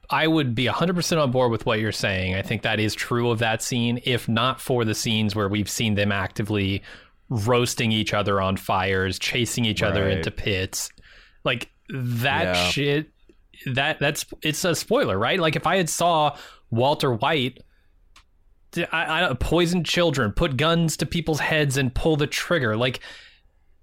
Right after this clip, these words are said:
Speaker 1: then I wouldn't be debating, does he have this within him? I would be like,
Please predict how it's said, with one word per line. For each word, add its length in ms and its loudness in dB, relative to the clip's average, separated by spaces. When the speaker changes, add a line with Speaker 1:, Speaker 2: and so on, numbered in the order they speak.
Speaker 1:
then 320 2
I 80 4
wouldn't 300 4
be 100 2
debating, 480 2
does 180 2
he 120 -2
have 260 0
this 180 -2
within 280 2
him? 320 2
I 180 0
would 220 2
be 240 2
like, 420 0